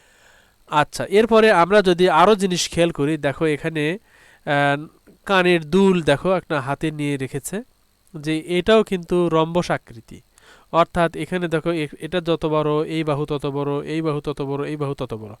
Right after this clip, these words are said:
অর্থাৎ চার বাহুই সমান। তাহলে কোনো কোনো আবার কিন্তু এখানে সমকোণ নয়। দেখো এই কোণ কিন্তু নব্বই ডিগ্রির চেয়ে ছোট,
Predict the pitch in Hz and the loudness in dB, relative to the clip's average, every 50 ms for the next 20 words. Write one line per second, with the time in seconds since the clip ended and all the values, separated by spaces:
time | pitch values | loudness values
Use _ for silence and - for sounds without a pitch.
0 | _ _ _ _ _ _ - 147 165 - 175 - - 208 196 190 175 165 156 147 | _ _ _ _ _ _ -4 -4 -4 -4 -4 2 4 6 6 6 6 4 2 2
1 | 180 202 - - 196 165 131 120 110 113 123 _ _ _ _ _ _ _ _ _ | 2 0 0 -2 -2 -2 -2 -6 -12 -16 -20 _ _ _ _ _ _ _ _ _
2 | _ _ _ _ _ _ _ 165 156 165 170 175 196 233 269 - _ _ _ _ | _ _ _ _ _ _ _ 0 0 2 2 2 0 -2 -2 -6 _ _ _ _
3 | _ _ _ _ _ _ _ - 185 190 202 214 208 - 220 214 226 240 254 233 | _ _ _ _ _ _ _ 0 2 4 4 2 4 6 6 6 6 6 6 6
4 | 208 190 185 180 170 180 175 160 175 165 143 165 160 147 - - 180 165 147 - | 6 6 4 4 4 0 -2 0 0 0 0 0 -4 -2 -4 -4 -2 -2 -4 -4
5 | 139 123 117 113 107 107 120 147 147 - 190 185 185 185 - 190 185 185 175 - | -6 -8 -8 -10 -10 -6 -6 -6 -4 -2 0 0 0 0 0 -2 -2 -2 -2 -4
6 | 185 170 165 190 185 185 180 170 165 170 165 156 165 156 160 160 151 - 160 151 | -6 -4 -4 -4 -2 -2 -2 0 0 -2 -2 -2 -2 -4 -4 -8 -4 -2 -2 -4
7 | - - 180 - - | -2 -6 -6 -4 -2